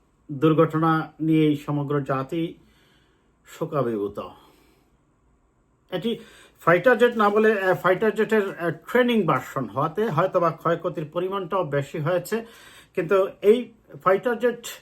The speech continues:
বিমান বা বিমান দুর্ঘটনার ঘটনা বাংলাদেশে নতুন নয়। গত চৌত্রিশ বছরে বত্রিশ বার কম বেশি এই ধরনের দুর্ঘটনায় আমরা পড়েছি, ছোট বড় দুর্ঘটনায়, কিন্তু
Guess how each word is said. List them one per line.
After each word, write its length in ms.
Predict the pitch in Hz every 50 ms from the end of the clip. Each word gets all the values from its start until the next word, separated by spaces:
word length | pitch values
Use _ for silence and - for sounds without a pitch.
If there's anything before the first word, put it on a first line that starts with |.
| _ _ -
বিমান 400 | 160 170 170 185 185 190 208 190
বা 240 | 180 180 175 170 175
বিমান 420 | 147 160 170 190 196 202 214 214
দুর্ঘটনার 840 | 202 175 196 202 202 233 226 220 220 214 226 196 190 196 214 - - - - 165
ঘটনা 340 | 165 175 170 196 208 208 196
বাংলাদেশে 580 | 180 165 165 170 180 180 190 202 - - -
নতুন 480 | 214 185 135 127 131 - 190 185 165 147
নয়। 180 | 120 101 90 87 - - _ _ _ _ _ _ _ _ _ _ _ _ _ _ - 139
গত 240 | 131 160 160 160 214 - - -
চৌত্রিশ 640 | - 220 226 247 233 - - 254 269 - - - 170 160
বছরে 480 | 147 165 175 - - 208 208 214 214 202 160 135
বত্রিশ 680 | 135 165 170 - - _ _ - - 262 - - - - -
বার 200 | 190 156 120 104
কম 280 | - - 156 156 165
বেশি 260 | 160 180 165 - - 254
এই 240 | 269 - 147 165
ধরনের 420 | 160 156 165 175 180 180 170 151 131
দুর্ঘটনায় 460 | 135 151 147 139 156 160 165 160 147
আমরা 340 | 131 127 135 190 220 - - _ _ _ _ -
পড়েছি, 440 | 139 135 135 151 147 - - - - _ -
ছোট 220 | - 175 147 -
বড় 280 | 160 160 151 165 160 160
দুর্ঘটনায়, 560 | 151 139 135 123 123 131 131 135 165 170 170
কিন্তু 240 | 202 202 - 240